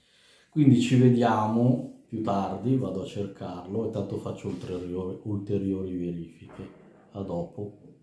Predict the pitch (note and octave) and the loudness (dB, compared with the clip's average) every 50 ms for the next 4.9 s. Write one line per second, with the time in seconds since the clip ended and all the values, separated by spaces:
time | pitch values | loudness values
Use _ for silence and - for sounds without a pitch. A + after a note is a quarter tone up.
0 | _ _ - - - - - - - - - D#3+ D#3 D3 C3 B2 B2 A#2+ A#2+ A2+ | _ _ -20 -20 -20 -20 -20 -20 -20 -6 0 4 6 8 8 8 8 8 6 6
1 | A2 G#2+ G#2 G2+ - - - B2+ C3+ C#3 - C#3+ C#3 C3+ B2+ B2 A#2 A#2 A2 A2 | 4 4 2 0 -2 0 2 4 4 4 6 6 6 6 6 6 6 6 6 6
2 | A2 G#2+ - A#2 G#2 G2+ G#2 G2+ G2+ - - B2 B2+ B2 A#2+ A2+ G#2+ G#2+ A2 B2 | 4 4 4 2 2 2 2 2 0 2 2 4 6 6 6 6 6 8 8 10
3 | B2+ B2 - - - B2 A#2 A2 A2 - - - - - B2+ B2+ B2 A2 G#2 G#2+ | 10 8 8 6 6 8 8 8 6 2 -4 -4 2 8 10 10 10 8 6 6
4 | B2 A#2+ G2+ F#2+ G2 G2 G2 - - - - A#2+ A#2 - - - - | 6 6 6 6 4 2 0 0 -4 -2 4 4 6 6 4 2 -4